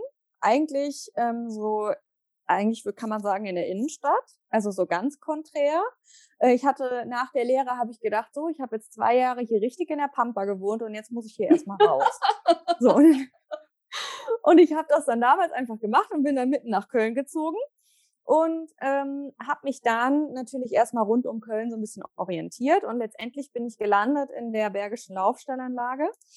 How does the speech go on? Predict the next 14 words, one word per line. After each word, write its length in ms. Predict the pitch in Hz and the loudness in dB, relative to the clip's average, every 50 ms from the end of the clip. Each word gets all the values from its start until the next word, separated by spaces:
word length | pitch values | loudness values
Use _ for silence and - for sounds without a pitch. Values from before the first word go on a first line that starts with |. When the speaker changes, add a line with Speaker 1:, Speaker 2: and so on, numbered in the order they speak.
| - _ _ | -20 _ _
Speaker 1:
Das 160 | 226 247 240 | 0 0 0
ist, 320 | - - 262 247 - - - | 0 0 -2 -2 -4 -8 -8
ähm, 520 | - 220 220 220 214 214 208 208 208 208 202 | -6 -4 -4 -4 -6 -8 -8 -10 -12 -4 0
bei 160 | 202 196 190 | 2 2 4
Overath-Lindlar. 1300 | - 233 262 262 262 247 214 214 214 214 202 214 226 226 233 233 226 - 165 147 151 160 165 196 - _ _ - - _ _ | 6 6 4 4 4 0 0 -2 -2 0 0 0 0 0 0 -4 -4 -4 -4 -2 -2 -2 -4 -4 -8 _ _ -20 -20 _ _
Das 80 | _ | _
ist 180 | - - 208 - | -4 -4 -4 -4
quasi 380 | _ - 202 202 202 185 190 190 | _ 0 0 2 2 0 -2 -4
Richtung 340 | 196 220 - - 196 196 | -4 -4 -4 -8 -8 -2
Olpe 460 | - - 202 208 214 220 214 220 185 151 | 4 4 6 6 6 4 2 0 -6 -10
von 240 | - - 143 156 | -10 -12 -18 -20
Köln 320 | - - 170 151 151 151 - | -14 -10 -8 -8 -8 -8 -8
aus. 500 | - 165 180 262 440 - - _ _ _ - | -6 -4 -2 -2 -4 -4 -8 _ _ _ -10
Speaker 2:
Mhm. 440 | 190 151 151 180 196 254 - _ | -10 -10 -8 -8 -8 -8 -8 _